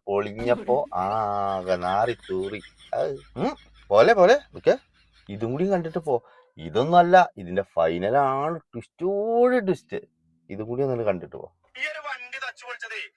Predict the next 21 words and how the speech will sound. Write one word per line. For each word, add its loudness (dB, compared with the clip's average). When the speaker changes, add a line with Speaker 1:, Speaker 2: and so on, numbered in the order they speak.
Speaker 2:
എല്ലാ -10
ആൾക്കാരും -14
കണ്ടിട്ടുണ്ടാവും -12
ചങ്കാളെ. -12
ആ -8
അടിച്ചു -16
പൊളിച്ചവനെ -14
നല്ല -12
രൂപത്തിൽ -16
നമ്മൾ -18
കൈകാര്യം -12
ചെയ്ത് -20
വിട്ടിട്ടുണ്ട്. -20
പിന്നെ -10
നമുക്ക് -12
ഇതിൽ -8
പറയാനുള്ള -10
ഒരു -12
കേസ് -14
എന്താണെന്ന് -16
വെച്ചാല് -14